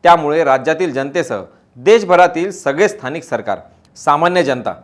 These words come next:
महाराष्ट्रामध्ये आज काय नवीन घडतंय याकडे नजर ठेवून असतात. आज घडीला संपूर्ण देशात महाराष्ट्र राज्य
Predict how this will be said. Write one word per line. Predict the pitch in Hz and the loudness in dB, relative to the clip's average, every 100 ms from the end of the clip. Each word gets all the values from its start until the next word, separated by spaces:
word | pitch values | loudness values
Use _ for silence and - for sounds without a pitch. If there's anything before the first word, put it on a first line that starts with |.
| _ _ | _ _
महाराष्ट्रामध्ये | 143 185 240 247 233 226 247 | 0 4 4 4 2 4 2
आज | 247 147 185 | 4 2 2
काय | 196 185 | 0 0
नवीन | 156 180 170 | -2 -4 -4
घडतंय | 127 - 151 | -6 -4 -4
याकडे | 135 127 131 139 | 0 -2 -2 -6
नजर | 120 117 143 | -6 -6 -6
ठेवून | 107 120 | -6 -12
असतात. | 117 - - - _ _ _ - | -12 -12 -14 -16 _ _ _ -2
आज | 120 151 | 2 2
घडीला | 127 135 135 147 | 0 0 2 0
संपूर्ण | - 151 170 196 | 0 -6 -2 -2
देशात | 170 127 98 87 _ _ | 0 -4 -6 -14 _ _
महाराष्ट्र | 135 165 214 240 240 | -2 2 4 2 2
राज्य | 208 - 214 | 0 2 -2